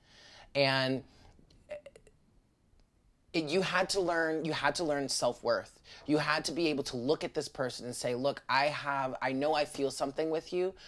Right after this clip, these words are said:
but I am not going to put myself in a position in which I am less than, or I feel like I'm less than,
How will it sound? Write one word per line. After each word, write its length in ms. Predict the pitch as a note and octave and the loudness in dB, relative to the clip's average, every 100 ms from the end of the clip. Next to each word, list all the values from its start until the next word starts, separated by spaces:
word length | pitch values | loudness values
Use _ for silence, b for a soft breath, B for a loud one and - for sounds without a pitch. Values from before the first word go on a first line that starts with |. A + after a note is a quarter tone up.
| B - | B -6
but 340 | A#2 C3+ - - | 4 4 4 4
I 160 | C3+ | 4
am 200 | D#3 D3+ | 4 2
not 300 | D3 C#3 - | 0 0 -2
going 240 | C#3 C3+ C3+ | -4 -4 -4
to 80 | - | -8
put 300 | - D3+ C3 | -6 -4 -4
myself 440 | C3 - B2 A#2 | -6 -2 -4 -2
in 120 | B2 | -6
a 40 | A2+ | -8
position 540 | C3+ A2+ C3+ - B2+ | -8 -6 -4 -2 -4
in 160 | B2 A#2+ | -6 -4
which 240 | A#2+ - - | -4 -6 -6
I 140 | B2 | -4
am 260 | B2 A#2 A2+ b b b - | -4 -6 -8 b b b -10
less 460 | A#2+ C#3 E3 - | 2 4 4 0
than, 400 | - B2 A2 G#2+ - | -2 -2 -2 -4 -2
or 220 | A#2 - | 0 0
I 220 | B2+ B2+ | 0 -2
feel 380 | - - D#3 F3 | -4 -4 0 2
like 220 | C#3+ C3 | 2 2
I'm 200 | A#2 A#2+ | -2 -2
less 300 | A#2+ B2 - | -4 -4 -6
than, 400 | - A2 G#2+ G#2+ | -6 -6 -6 -10